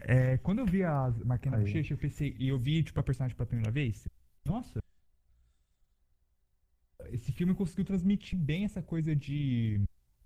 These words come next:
Speaker 1: uma personagem de trinta anos, né? Daí depois eu fui ver vinte e sete, daí eu pensei, ah, fiquei conflituoso, assim, com o design dela.
Speaker 2: <laughs>
Speaker 1: Eu, eu achei que ela parecia mais
Speaker 2: Mas
Speaker 1: velha
Speaker 2: é.
Speaker 1: do que, do que ela foi retratada.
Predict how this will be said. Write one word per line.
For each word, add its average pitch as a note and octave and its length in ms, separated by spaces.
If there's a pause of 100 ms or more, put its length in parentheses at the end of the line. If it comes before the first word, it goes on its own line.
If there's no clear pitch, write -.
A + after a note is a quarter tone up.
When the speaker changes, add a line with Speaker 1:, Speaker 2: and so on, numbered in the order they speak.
(460)
Speaker 1:
uma C#3 120
personagem D#3 560
de C#3 120
trinta E3 360
anos, C3+ 360
né? D3 300 (440)
Daí D#3+ 100
depois G#3 240
eu G#3 80
fui G#3+ 180
ver F3+ 200
vinte G3+ 220
e - 40
sete, D#3+ 400
daí D3 80
eu D3 60
pensei, - 280
ah, F#3 180 (360)
fiquei - 160
conflituoso, C#3+ 640
assim, A2 200 (1160)
com C3 80
o B2 40
design A#2 300
dela. G#2+ 300 (100)
Speaker 2:
<laughs> - 380 (800)
Speaker 1:
Eu, - 100
eu D3 100
achei - 120
que G#3 80
ela A3 120
parecia A#3+ 260
mais A#3+ 160
Speaker 2:
Mas G#3+ 180
Speaker 1:
velha - 100
Speaker 2:
é. - 40
Speaker 1:
do A3+ 100
que, A#3 520
do E3 180
que G3+ 140
ela G3+ 260
foi A3 140
retratada. G3+ 600